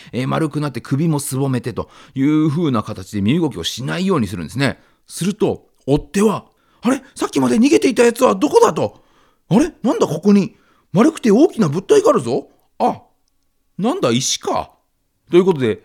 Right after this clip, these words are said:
石になりすますというですね、えー、うずら隠れの術。バレないんですかっていうところありますけれどもね。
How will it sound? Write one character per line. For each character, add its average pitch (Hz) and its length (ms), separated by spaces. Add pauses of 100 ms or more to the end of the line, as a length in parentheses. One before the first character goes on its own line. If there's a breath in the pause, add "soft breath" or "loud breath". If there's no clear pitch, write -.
石 269 240
に 254 80
な 147 160
り 220 80
す 214 140
ま 220 100
す - 80
と 120 80
い 107 80
う - 20
で 87 80
す 135 120
ね、 180 180 (160 loud breath)
え 120 200
ー、 113 220 (140)
う 123 100
ず 151 140
ら 190 180
隠 165 220
れ 123 80
の 110 120
術。 95 340 (1040 loud breath)
バ 107 280
レ 359 120
な 202 160
い 139 80
ん 143 60
で - 100
す - 140
か 160 140
っ 214 100
て 156 80
い 131 40
う - 60
と 147 120
こ 143 100
ろ 135 60
あ 123 40
り 139 60
ま 143 100
す 131 80
け 117 80
れ 104 60
ど 95 100
も 98 80
ね。 156 160